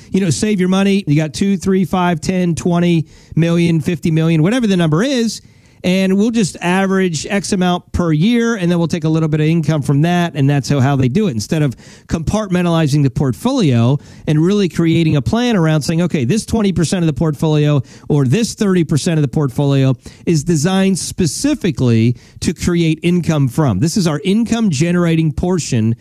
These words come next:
of the portfolio. And then these other pieces of the portfolio are designed, this one's designed for growth, this one's designed for legacy planning, this one's designed." So you wanna think about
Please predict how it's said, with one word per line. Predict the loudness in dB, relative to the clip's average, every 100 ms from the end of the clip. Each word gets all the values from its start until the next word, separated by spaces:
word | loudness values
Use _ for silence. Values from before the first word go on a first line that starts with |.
| -10 -10 -2
of | -2
the | 0
portfolio. | -2 0 0 0 0 -2 -8 -16 -4
And | -2
then | 0
these | 0 0
other | 0 0 0
pieces | 0 -2 0 0
of | 0
the | 0
portfolio | 0 0 0 2 2 0 -2 -6 -2
are | 0
designed, | 2 2 0 0 -2
this | -2 0
one's | 0 0
designed | 0 0 0 0
for | 0
growth, | 0 0 0 -2 -14 -8 -2
this | 0
one's | 0 0
designed | 0 0 0 0
for | 0
legacy | 2 2 0 -2
planning, | 0 0 2 0 -4 -6 -4
this | 0
one's | 0 2
designed." | 2 2 0
So | -2 0
you | 0
wanna | 0 -2
think | 0 -2 -2
about | -2 -4